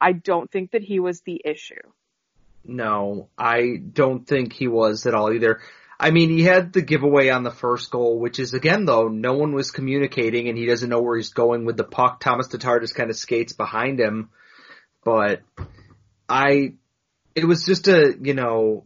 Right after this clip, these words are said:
Speaker 2: calamity of errors that all, you know, happened at once after a winning streak. And it, it's just one of those tough games to watch that, like you said,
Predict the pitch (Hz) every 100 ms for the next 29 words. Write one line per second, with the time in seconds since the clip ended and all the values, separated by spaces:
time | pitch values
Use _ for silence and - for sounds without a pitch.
0 | - - 143 123 117 127 135 123 110 117
1 | 117 110 120 113 - 110 117 117 110 101
2 | 95 _ - 127 120 104 98 - - -
3 | 127 120 127 113 101 98 120 127 113 110
4 | - - 110 - 113 113 123 160 147 -
5 | - 107 110 - 110 110 107 - _ _
6 | _ _ _ 131 135 - 135 - 151 151
7 | 165 156 139 - 135 127 - 120 120 -
8 | 113 117 120 113 117 127 135 135 123 113